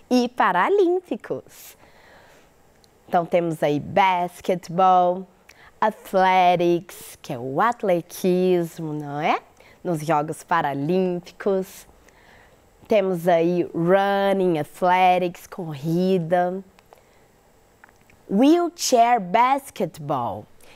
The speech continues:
Então, basquete, né? Basquete paralímpico, que é, é jogado na cadeira de rodas, sim. Os atletas, então, têm toda o, tem, tem que ter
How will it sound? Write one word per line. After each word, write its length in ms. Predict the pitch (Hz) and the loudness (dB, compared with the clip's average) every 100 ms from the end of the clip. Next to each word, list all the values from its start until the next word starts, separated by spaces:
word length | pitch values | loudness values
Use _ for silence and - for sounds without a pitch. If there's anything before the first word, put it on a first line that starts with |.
| _ | _
Então, 400 | 220 233 349 427 | 2 2 2 2
basquete, 880 | 302 370 - - 240 254 349 - 247 | 0 0 -8 -2 2 4 2 -6 -4
né? 220 | 226 427 | -4 0
Basquete 520 | 359 254 - 262 - | -2 -2 -4 -8 -8
paralímpico, 760 | - 294 285 220 226 339 - 214 | -6 -4 -2 0 0 -4 -4 -8
que 120 | - | -2
é, 140 | 196 190 - - - - | -2 -2 -10 -20 -12 0
é 360 | 196 185 175 | 4 4 4
jogado 420 | 170 208 190 196 233 | 4 2 2 0 -2
na 140 | 277 | -4
cadeira 360 | 370 349 349 302 | -2 -2 -2 -2
de 140 | 269 | -6
rodas, 640 | - 196 175 233 349 247 | -2 2 4 2 0 -2
sim. 560 | - - 190 202 359 349 - - - | -4 -6 -2 0 0 -2 -8 -20 -8
Os 120 | 165 | -2
atletas, 600 | 185 - 190 202 262 240 | 0 0 0 0 0 -2
então, 320 | 226 233 277 | -2 -2 -4
têm 180 | 339 320 - - | -6 -8 -8 0
toda 320 | 277 381 440 523 - - - - | 2 2 -2 -10 -16 -20 -14 -4
o, 180 | 294 480 _ - | -4 -4 _ -2
tem, 180 | 247 240 _ _ _ - | -2 -2 _ _ _ -4
tem 160 | 269 294 | -2 -2
que 120 | - | -4
ter 300 | - 294 | 0 -2